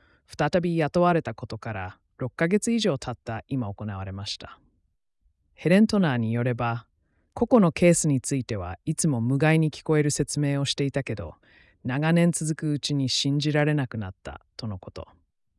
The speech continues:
また、二千二十三年十月には、二人の幹部が取締役会に対して、アルトマンの操作や嘘について深刻な告発を行い、それが解雇に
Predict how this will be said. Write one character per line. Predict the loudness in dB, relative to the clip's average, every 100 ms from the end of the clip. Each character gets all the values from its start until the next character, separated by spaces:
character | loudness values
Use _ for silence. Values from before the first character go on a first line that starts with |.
| _ _ _ -6
ま | -2
た、 | -2 0
二 | -2
千 | 2 4 6
二 | 4
十 | 4 0
三 | -2 0 0
年 | 2 0
十 | 0 2
月 | 2 2 -2
に | -2
は、 | -4 -8 -12 _
二 | -2 2 4
人 | 4
の | 0
幹 | -2 -2
部 | -2
が | -6 -10
取 | -6 -4
締 | 0 0 2 2
役 | 0 -2
会 | -4 -4
に | -4
対 | -4 -4 -4
し | -6
て、 | -8 -10 -14 -20 -20 _
ア | -4 0
ル |
ト | 2
マ | 2 2
ン |
の | 0
操 | -2 0 0
作 | -2 -4
や | -6 -10 _ -4
嘘 | 0 2 2
に | 0
つ | -4 -8
い | -8
て | -10 -10 -14 _
深 | -6 -2 -2
刻 | -2 -2 -2
な | -4
告 | -6 -10
発 | -6 -6 -4
を | -4 -4 -4
行 | -6
い、 | -6 -8 -14 _ _ _ _ -12
そ | -6 -2
れ | -2
が | -2 -4
解 | 2 2 2
雇 | -2
に | -6 -10